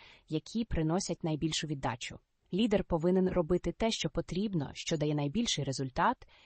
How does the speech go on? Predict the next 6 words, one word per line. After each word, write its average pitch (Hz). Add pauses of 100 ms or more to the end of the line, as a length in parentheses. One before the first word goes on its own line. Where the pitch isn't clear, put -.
(260)
і 262
приносить 156
задоволення. 135 (560)
Закон 233
необхідної 175
жертви. 131